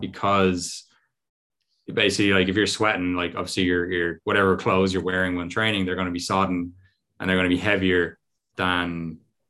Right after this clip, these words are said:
when you started. So, so even if you weighed yourself clothed at the start, you know, your clothes aren't soaked at that point, but then they are afterwards, which will make you appear heavier than you might be. So, um, you should, uh, you know,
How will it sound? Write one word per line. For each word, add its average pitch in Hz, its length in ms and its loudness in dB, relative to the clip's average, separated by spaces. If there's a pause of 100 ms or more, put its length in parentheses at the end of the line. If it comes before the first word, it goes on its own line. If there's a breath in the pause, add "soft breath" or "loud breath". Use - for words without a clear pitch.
(420)
when 101 160 0
you 87 80 0
started. 92 480 0
So, 95 380 0
so 101 200 -2
even 101 200 0
if 95 100 -6
you 98 100 -4
weighed 95 220 0
yourself 92 340 -6
clothed 92 480 0
at 92 100 -8
the - 80 -18
start, 98 480 2
you 98 80 -6
know, 87 260 -2 (180)
your 92 100 -4
clothes 92 240 -2
aren't 85 180 -4
soaked 95 320 0
at - 80 -8
that 92 220 -2
point, 87 240 -4 (300 soft breath)
but - 80 -8
then 90 100 0
they 90 100 0
are 92 140 2
afterwards, 90 640 -2
which 92 160 -6
will 92 60 -2
make 90 240 -4
you 90 200 -2 (380 soft breath)
appear 98 300 2
heavier 95 320 4
than 92 140 0
you 90 100 -2
might 107 240 0
be. 117 180 2
So, 95 400 -4 (360 soft breath)
um, 90 500 0
you 95 180 -4
should, 92 580 2 (520)
uh, 85 240 0
you 90 100 -2
know, 87 240 -2